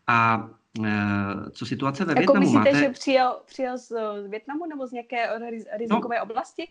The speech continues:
Speaker 1: jestli ve vašem okolí je někdo v karanténě, jestli máte nějakou takovou zkušenost, to nemáte?
Speaker 2: Nemám.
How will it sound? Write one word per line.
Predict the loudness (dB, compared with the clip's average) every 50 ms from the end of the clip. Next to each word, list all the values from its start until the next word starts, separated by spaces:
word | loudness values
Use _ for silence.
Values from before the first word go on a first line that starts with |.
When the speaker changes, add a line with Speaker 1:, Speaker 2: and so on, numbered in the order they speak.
| _ _
Speaker 1:
jestli | -6 -6 -4 0 0 -2
ve | 0 0 0 2
vašem | 4 4 4 4 2
okolí | 0 0 0 4 4 6
je | 6
někdo | 4 2 0 -2
v | -2
karanténě, | -2 -2 0 0 0 -2 -2 -2 -2 0 -2
jestli | -2 -2 -2 -2
máte | 0 0 -2 -2 -2
nějakou | -2 -2 -2 -2 -4
takovou | -6 -4 -4 -4 -4
zkušenost, | -4 -4 -2 0 0 0 0
to | 2 2
nemáte? | 4 4 2 2 0 -4 -10 -14 -16 _ _ _ _ _ _ _ _ _ _ _ _ _ -20 -14
Speaker 2:
Nemám. | -12 -10 -10 -10 -12 -14 -16